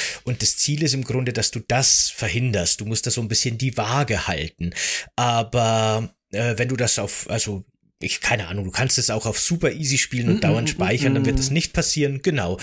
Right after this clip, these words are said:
Speaker 1: Aber auf dem normalen Schwierigkeitsgrad, so ist es auch gewollt, ist das wirklich so ein Balanceakt. Was machst du jetzt? Was ist jetzt wirklich wichtig?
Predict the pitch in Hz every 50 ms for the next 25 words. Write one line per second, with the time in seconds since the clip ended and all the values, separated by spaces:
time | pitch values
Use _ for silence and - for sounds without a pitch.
0 | - - - - - 120 131 135 - - - 123 110 107 101 95 101 104 120 151
1 | 185 190 180 - - 147 147 151 143 - - - 139 - - - - 127 120 120
2 | - - - - - 104 - 104 90 - - - 92 92 101 110 135 139 - -
3 | - - - - - - 127 - - 135 - - 110 123 139 - 139 131 - -
4 | - 113 113 120 107 95 123 120 113 117 117 120 123 120 - - - 156 156 -
5 | - - - 87 104 139 139 - 139 135 147 160 - - - - 156 151 147 139
6 | - - 131 131 - 143 - - 120 - - - 143 143 - 139 117 - - 120
7 | 143 - - - 139 131 - -